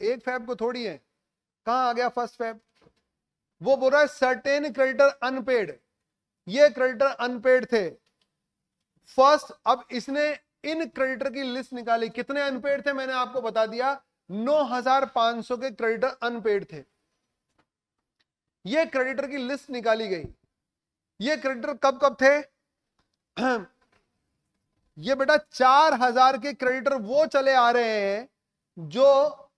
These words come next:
अभी तक सेटल नहीं हुए। ये क्रेडिटर कब बने थे कंपनी के? फर्स्ट मार्च को क्रेडिटर बने थे कंपनी के। जिस दिन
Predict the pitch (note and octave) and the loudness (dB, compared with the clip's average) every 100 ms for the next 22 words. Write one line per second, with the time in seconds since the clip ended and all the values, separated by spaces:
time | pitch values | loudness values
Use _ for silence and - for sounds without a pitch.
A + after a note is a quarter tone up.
0 | - A3 G#3+ - D#4 - B3 C4+ C4+ C4 | -2 -2 0 0 0 0 -2 -2 -2 -4
1 | B3+ A#3+ E3 _ - G3+ D4 B3+ C4 C4 | -2 -2 -4 _ -8 -2 0 2 0 0
2 | C#4 C4+ C4+ C4+ C4+ C4+ C4 A#3+ C4 A#3+ | -2 -2 0 -2 -2 -4 -4 -4 -6 -2
3 | B3+ E3 - _ _ _ _ - D4 D4 | -4 -4 -10 _ _ _ _ 6 6 6
4 | C4+ B3 C4 C#4 C#4+ B3+ B3+ B3+ B3 A#3+ | 2 2 2 0 -6 -2 -2 -2 -4 -4
5 | B3 C4 B3 A3+ A3+ G#3+ F#3+ D#3+ E3 C#4 | -6 -6 -6 -6 -10 -8 -8 -8 -6 -6
6 | A3 D#4 D#4 | -4 -6 -6